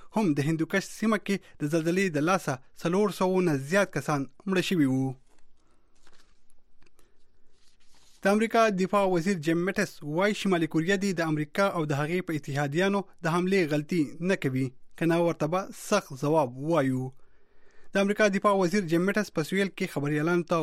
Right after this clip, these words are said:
ویلي، شمالي کوریا به د یو اټومي هیواد په توګه چرې هم ونه مني. نوموړي شمالي کوریا ته یو ځل بیا خبرداری ورکړی دی چې د اټومي وسلو د استعمالولو د دړکې نه دي ډډه وکړي.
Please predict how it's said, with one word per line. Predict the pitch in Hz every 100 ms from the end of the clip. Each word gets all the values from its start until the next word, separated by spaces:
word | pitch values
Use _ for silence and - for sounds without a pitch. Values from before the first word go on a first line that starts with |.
| 135
ویلي، | 151 180 233 - - -
شمالي | 196 190 185
کوریا | 202 208
به | 196 185
د | 170
یو | 160
اټومي | 156 160 180 143
هیواد | 151 185 -
په | 160
توګه | 185 170 156 - - -
چرې | 226 143
هم | 156 - - -
ونه | 185 139
مني. | 139 139 131 - - _ - -
نوموړي | 165 170 180 185
شمالي | 175 151 143
کوریا | 151 165 175
ته | 160 147
یو | 139
ځل | 165 165 127
بیا | 180 180
خبرداری | - 143 143 143 156 156
ورکړی | 135 - 196 190
دی | 208 - - -
چې | 196
د | 185
اټومي | 208 220 196
وسلو | 175 - 196
د | 175
استعمالولو | 151 165 156 147 156 202 196
د | 160 139
دړکې | 143 143 202
نه | 202
دي | 196 196 - - - 185
ډډه | 196 135
وکړي. | 127 131